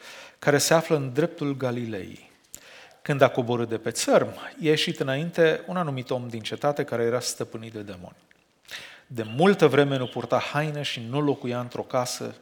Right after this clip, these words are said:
ci în morminte. Când l-a văzut pe Iisus, a strigat, i s-a închinat și a zis cu glas puternic: „Ce am eu de-a face cu tine, Iisuse, Fiul al Dumnezeului cel Preaînalt?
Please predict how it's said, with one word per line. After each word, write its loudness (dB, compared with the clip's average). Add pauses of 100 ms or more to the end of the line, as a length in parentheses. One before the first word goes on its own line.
(160)
ci -8
în -10
morminte. -14 (1000)
Când -6
l-a 4
văzut -2
pe 2
Iisus, 2 (360)
a 4
strigat, 0
i -10
s-a 4
închinat 2
și 0
a 0
zis 2
cu -4
glas 6
puternic: 0 (420)
„Ce 10
am 12
eu 8
de-a 12
face 2
cu 0
tine, 6
Iisuse, 8
Fiul 6
al 12
Dumnezeului 6
cel 4
Preaînalt? 4